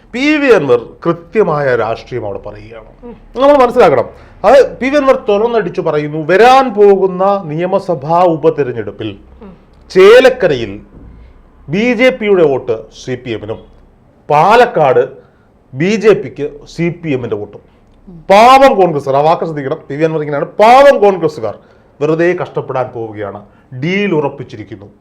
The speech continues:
Speaker 1: വിശ്വസിക്കാതിരിക്കാൻ പറ്റില്ല. കാരണം കുറച്ചു ദിവസങ്ങൾക്ക് മുമ്പ് വരെ ഇടതുപക്ഷത്തിന് വേണ്ടി കരുത്തോടെ വാദിച്ചുകൊണ്ടിരുന്ന ഒരു എം എൽ എ ആണ്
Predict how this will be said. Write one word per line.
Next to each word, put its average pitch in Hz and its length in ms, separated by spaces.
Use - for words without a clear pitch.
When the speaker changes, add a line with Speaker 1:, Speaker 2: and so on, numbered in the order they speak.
Speaker 1:
വിശ്വസിക്കാതിരിക്കാൻ 156 840
പറ്റില്ല. 165 280
കാരണം 156 480
കുറച്ചു 156 260
ദിവസങ്ങൾക്ക് 180 580
മുമ്പ് 160 300
വരെ 156 180
ഇടതുപക്ഷത്തിന് 170 720
വേണ്ടി 151 480
കരുത്തോടെ 165 560
വാദിച്ചുകൊണ്ടിരുന്ന 170 880
ഒരു 160 80
എം 143 180
എൽ 220 120
എ - 40
ആണ് 127 240